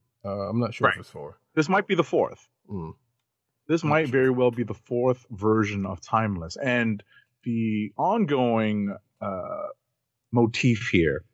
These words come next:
Speaker 2: is that there is a way that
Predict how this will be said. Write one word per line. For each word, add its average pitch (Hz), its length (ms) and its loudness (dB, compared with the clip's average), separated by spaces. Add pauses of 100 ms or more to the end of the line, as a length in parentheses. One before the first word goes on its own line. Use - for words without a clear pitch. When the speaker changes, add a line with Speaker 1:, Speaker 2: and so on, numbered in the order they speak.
(260)
Speaker 2:
is 104 300 -2
that 98 360 0
there 110 380 0
is 104 460 0 (180)
a 113 80 0
way 139 800 0 (260)
that 107 300 2